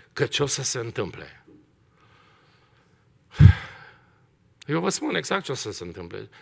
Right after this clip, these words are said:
Cel mai frumos lucru posibil care se poate întâmpla.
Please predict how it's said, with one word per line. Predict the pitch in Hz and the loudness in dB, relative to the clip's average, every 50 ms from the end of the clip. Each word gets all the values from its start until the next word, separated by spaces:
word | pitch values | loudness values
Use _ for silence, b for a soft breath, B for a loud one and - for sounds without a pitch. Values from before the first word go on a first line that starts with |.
| B B B | B B B
Cel | B - - 170 | B -4 -4 -2
mai | 185 185 170 | 0 -2 -2
frumos | 143 - - 170 143 170 156 139 | -2 -2 -4 -2 2 2 2 2
lucru | 147 139 131 143 143 131 | 0 -4 -2 -2 -2 -2
posibil | - - 127 120 - - 143 127 131 123 | 0 -2 -2 -2 -4 -4 -4 -4 -6 -6
care | - 110 110 113 | -4 -6 -6 -6
se | - 104 | -6 -6
poate | 95 107 110 95 101 | -8 -8 -6 -6 -8
întâmpla. | 95 95 101 95 90 - 92 87 | -10 -8 -10 -10 -10 -10 -12 -14